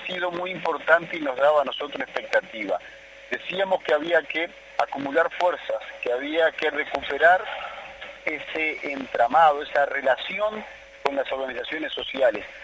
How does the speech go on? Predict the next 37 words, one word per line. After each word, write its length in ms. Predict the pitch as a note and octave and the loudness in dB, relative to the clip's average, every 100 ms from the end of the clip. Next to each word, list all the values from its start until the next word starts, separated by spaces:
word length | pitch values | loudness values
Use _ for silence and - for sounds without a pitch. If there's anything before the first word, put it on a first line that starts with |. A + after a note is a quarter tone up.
| - | 0
Había 320 | C3 D#3 G3+ | 2 2 -2
que 120 | G3+ | 0
hacer 240 | F#3 G3 F#3+ | -2 -2 -4
un 100 | F3 | -6
proceso 800 | D#3+ D3+ F#3+ F#3+ - F#3+ D#3 B2 | -6 -6 -6 -6 -2 -2 0 -2
muy 280 | B2+ E3 G3+ | -4 -4 0
a 80 | F#3+ | 0
fondo 520 | - G#4 A4+ F3 C#3 | 2 2 2 -2 -6
de 120 | C3+ | -8
crítica 680 | - - A3+ - A3+ - A#3+ - | -8 -8 -10 -8 -8 2 2 2
y 140 | D#3+ | -4
de 100 | D3+ | 0
autocrítica, 840 | D3 B2+ - A2+ D#3+ E3 - - - | 0 0 -6 -6 -6 -8 -8 -2 0
no 200 | F3 A3+ | 0 -4
solamente 600 | A3 A3+ G#3+ F#3+ G3+ F3 | -4 -2 -2 -2 -6 -6
de 140 | D3 C3+ | -6 -6
ver 340 | F#3 G3+ C3 - - - - - | -4 -4 -4 -10 -18 -20 -12 -8
en 160 | C3+ | -6
dónde 200 | D3+ F#3+ | -6 -6
estaban 360 | F3 - F3+ F3+ | -2 2 2 2
los 180 | E3 - | -2 -4
errores 400 | C#3 E3+ F3 D#3 | -4 -2 -2 -4
de 60 | C#3 | -4
los 100 | C3+ | -6
demás, 380 | B2 C3 F#3 E3 - | -6 4 6 6 2
de 120 | C3+ | -8
nuestro 340 | C3 C#3+ - B2 | -6 -6 -6 -4
gobierno 720 | A#2+ C#3 G3 G#3 F#3+ D#3 B2+ | -4 -4 0 0 0 -4 -4
nacional 640 | B2 B2 - B2 D3+ F3+ | -2 -2 -2 -2 2 2
y 100 | D3+ | 2
departamentales, 800 | C#3 C3+ C3 A#2+ A#2+ A2+ D#3+ D3 - - - | -4 -2 0 0 -2 0 2 2 -4 -12 -8
sino 320 | D3 E3+ G3+ | -6 -4 -4
en 80 | F#3 | -4
nuestro 360 | G3+ - - - | -4 -2 -4 -4
propio, 480 | - F3 D3+ A#2 A2+ | -4 -4 -4 -8 0
las 160 | A#2+ | 0
carencias 720 | - A#2+ D3+ F#3 D3+ - - | 0 -2 -2 -6 -8 -6 -6